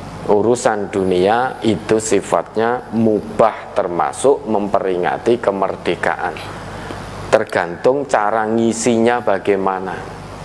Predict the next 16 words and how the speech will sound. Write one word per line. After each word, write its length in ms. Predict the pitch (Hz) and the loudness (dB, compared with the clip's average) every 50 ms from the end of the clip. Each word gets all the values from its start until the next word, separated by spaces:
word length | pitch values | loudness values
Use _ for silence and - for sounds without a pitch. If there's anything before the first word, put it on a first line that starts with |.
| - - - - - - - - | -14 -12 -12 -12 -12 -10 -2 2
Ketika 320 | - 101 95 - 104 101 101 | 2 2 4 4 2 2 2
memperingati, 960 | 101 98 98 92 98 98 98 101 98 101 98 95 95 90 - - 113 117 113 110 | 0 -2 0 0 0 0 2 2 2 2 2 2 2 2 2 2 4 4 4 4
ngisinya 680 | 107 107 104 98 - - 104 101 101 101 104 107 104 95 95 | 4 4 4 2 2 2 2 4 4 4 4 4 2 0 0
hanya 400 | 95 95 92 95 101 104 101 90 | 0 0 2 2 2 2 2 0
dengan 400 | - - 98 95 101 104 107 98 90 | 0 0 0 2 2 2 0 0 -2
seperti 640 | - - 95 - - 95 90 - 110 104 98 104 95 | -2 -2 -2 0 -2 -2 -2 0 0 2 2 2 2
itu, 160 | - 113 110 | 2 2 2
hura-hura, 960 | 104 - 101 104 95 101 98 98 90 90 92 95 95 104 107 120 127 147 - - - - - - - - - - - - - - - - - - - - - | 4 4 4 4 4 6 4 4 2 0 0 2 2 2 2 2 0 -4 -6 -8 -10 -12 -12 -12 -14 -14 -14 -14 -14 -12 -12 -12 -12 -12 -12 -12 -10 -4 2
ya, 160 | - 98 95 | 2 2 4
ha-, 200 | 90 95 98 - | 2 0 -2 0
tujuan 600 | - 127 123 123 - 107 104 107 120 120 113 98 | 0 0 0 2 2 4 6 6 6 6 4 2
dan 240 | - 110 107 104 95 | 0 0 0 0 -2
harapannya 1120 | 95 104 101 101 101 104 101 101 - 110 101 95 98 107 120 123 113 92 76 - - - - - - - - - | 0 0 2 2 2 2 0 0 0 0 0 0 0 0 0 0 0 -2 -6 -10 -14 -16 -16 -16 -16 -14 -6 -2
agar 400 | - 92 - - - 110 104 95 | 0 0 0 0 0 0 0 0
generasi 560 | - 101 95 95 101 95 101 101 95 - 101 98 - | 0 0 0 2 2 4 2 2 2 0 -2 0 0
berikutnya 760 | - 95 95 98 92 - - 101 92 - 104 110 110 101 | 2 2 2 2 2 2 2 2 2 2 0 0 2 0